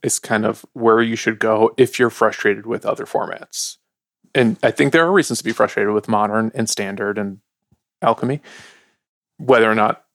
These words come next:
that's true of us, I, I mean, like, I'm, I'm not frustrated with Modern, but, you know, I hear, I hear the frustrations. So I, I think,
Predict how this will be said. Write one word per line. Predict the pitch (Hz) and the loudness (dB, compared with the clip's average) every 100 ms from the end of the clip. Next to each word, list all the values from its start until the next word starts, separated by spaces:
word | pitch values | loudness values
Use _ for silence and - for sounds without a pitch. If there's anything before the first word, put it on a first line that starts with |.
| _ _ _ | _ _ _
that's | 113 - | -6 -4
true | - 113 107 | -2 2 2
of | 101 | 4
us, | 117 101 - - - | 2 2 0 -4 -4
I, | 123 - | -6 -6
I | - - | -8 -12
mean, | 110 104 | -14 -18
like, | 117 - - | -16 -10 -4
I'm, | 131 120 131 | -4 -2 0
I'm | 139 | 2
not | 113 - | 0 -2
frustrated | - - | -6 -4
with | 110 | -2
Modern, | 120 117 185 | 0 2 2
but, | 196 160 - | 2 0 0
you | 156 | -4
know, | 123 - _ | -4 -10 _
I | 143 | 0
hear, | 123 - 135 113 107 _ _ - | 0 4 4 4 0 _ _ -12
I | |
hear | 113 - 127 | -6 0 0
the | 107 | 0
frustrations. | 107 - - 113 131 135 - _ _ _ _ _ | -6 -12 -12 -8 -10 -10 -18 _ _ _ _ _
So | - - 113 - _ _ | -4 -4 -4 -12 _ _
I, | 151 - | -14 -6
I | 143 | -4
think, | - 120 113 - | 0 0 0 -8